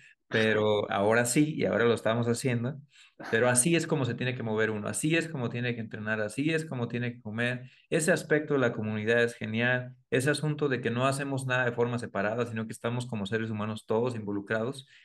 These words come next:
Speaker 1: me trae a mí la idea de que todo lo que hagas lo tienes que hacer como para el Señor. Eh,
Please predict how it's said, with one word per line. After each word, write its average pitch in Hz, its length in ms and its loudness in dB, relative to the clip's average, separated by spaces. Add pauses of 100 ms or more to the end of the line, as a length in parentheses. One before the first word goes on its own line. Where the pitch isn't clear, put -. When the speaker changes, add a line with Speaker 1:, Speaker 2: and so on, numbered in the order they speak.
(220)
Speaker 1:
me 104 180 0
trae 120 280 4
a 120 100 4
mí 120 140 2
la 120 160 2
idea 113 300 2
de 113 100 0
que 95 120 -6
todo 110 200 2
lo 120 140 2
que 120 100 -2
hagas 110 300 2
lo 101 100 -4
tienes 107 240 -2
que - 80 -6
hacer 101 220 -2
como 98 220 -4
para - 140 -4
el - 40 -10
Señor. 110 400 -4 (640)
Eh, 90 340 -6